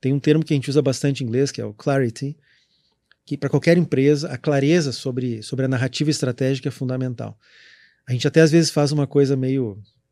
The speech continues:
é, é quase uma sacanagem, né? Mas a gente reúne os, os diferentes executivos da empresa, mas faz conversas individuais com uma simples pergunta que é: "Qual é a estratégia da empresa?"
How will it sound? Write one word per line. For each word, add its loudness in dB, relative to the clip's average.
é, -8
é -16
quase 2
uma -2
sacanagem, -2
né? -4
Mas -2
a -4
gente -8
reúne 4
os, 0
os -8
diferentes 0
executivos -4
da 0
empresa, 0
mas -4
faz 0
conversas 2
individuais 2
com -8
uma 0
simples -4
pergunta 0
que -8
é: -6
"Qual -2
é 2
a 0
estratégia -2
da -2
empresa?" -2